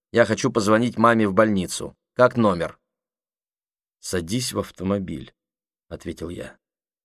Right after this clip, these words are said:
«Ты не можешь звонить по этому номеру». «Почему?» «Влезай и захлопни дверь».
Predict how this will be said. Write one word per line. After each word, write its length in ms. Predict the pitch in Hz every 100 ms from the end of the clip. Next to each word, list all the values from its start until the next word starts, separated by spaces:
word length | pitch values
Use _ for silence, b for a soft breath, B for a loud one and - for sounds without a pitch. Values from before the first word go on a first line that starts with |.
| _ _
«Ты 140 | - 101
не 140 | 107
можешь 460 | 113 120 85 85 78
звонить 520 | 73 85 90 120 -
по 80 | 90
этому 420 | 95 101 104 107
номеру». 580 | 104 95 76 58 - - _ _ _ _ _ _ _ _ -
«Почему?» 600 | 131 131 185 180 87 - _ _ _ _ _ _ _ _ _ 85
«Влезай 680 | 87 95 90 80 104 131 -
и 80 | 110
захлопни 680 | 85 92 - 95 110 110 110
дверь». 540 | 87 80 90 80 -